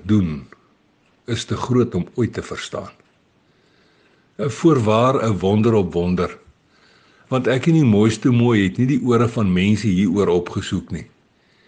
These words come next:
Ons het die wonderwerksaak goed bedink. Ons het dit bepeins en beredeneer. Daarna is die saak aan die kerelkind van God voorgehou, net aan hom alleen.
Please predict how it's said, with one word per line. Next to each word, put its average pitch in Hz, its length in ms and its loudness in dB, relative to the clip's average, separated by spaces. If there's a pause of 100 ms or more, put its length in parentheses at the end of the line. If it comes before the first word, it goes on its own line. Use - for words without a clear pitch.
(580)
Ons 127 240 0
het 170 100 6
die 156 100 6
wonderwerksaak 107 840 2
goed 123 280 -2
bedink. 85 500 -4 (400)
Ons 98 180 -4
het 113 100 -2
dit 110 200 -4
bepeins 123 600 0
en 110 260 0
beredeneer. 90 760 -2 (1160)
Daarna 127 520 2
is 127 140 0
die 117 100 -2
saak 131 320 0
aan 104 100 2
die 98 100 0
kerelkind 110 540 0
van 92 200 -4
God 104 260 -2
voorgehou, 85 640 -4 (460)
net 98 640 -6
aan 117 240 0
hom 92 200 0
alleen. 78 460 -4